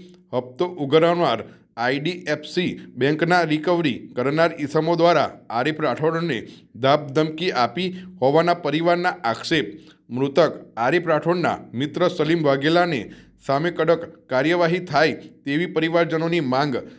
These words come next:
છવ્વીસ જાન્યુઆરીએ આરીફ રાઠોડ ઝેરી દવા ગટગટાવી હતી. સમગ્ર મામલે પોલીસે તપાસ હાથ ધરી.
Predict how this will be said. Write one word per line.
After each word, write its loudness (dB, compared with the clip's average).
છવ્વીસ 0
જાન્યુઆરીએ 2
આરીફ -2
રાઠોડ 2
ઝેરી 2
દવા 4
ગટગટાવી 0
હતી. 0
સમગ્ર 2
મામલે 2
પોલીસે -2
તપાસ -2
હાથ 2
ધરી. 2